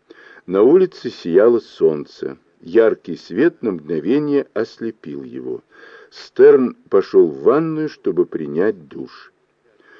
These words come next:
Он ночевал в одной из трех комнат, оборудованных в лабораторном корпусе М Т К для исследователей, которым приходилось работать сутками.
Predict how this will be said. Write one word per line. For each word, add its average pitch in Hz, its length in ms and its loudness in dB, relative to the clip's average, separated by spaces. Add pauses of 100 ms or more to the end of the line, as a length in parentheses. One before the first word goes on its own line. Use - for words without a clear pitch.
(340)
Он 175 180 2
ночевал 180 440 4
в 165 80 0
одной 165 340 0
из 156 120 -8
трех 151 320 -2
комнат, 131 680 0 (220)
оборудованных 143 1200 0
в 82 160 -12
лабораторном 107 800 2
корпусе 113 720 -2
М 101 220 2
Т - 180 -2
К 139 260 0
для 117 260 -6
исследователей, 67 1000 -4 (440)
которым 107 440 2
приходилось 95 600 0
работать 98 480 2
сутками. - 680 -14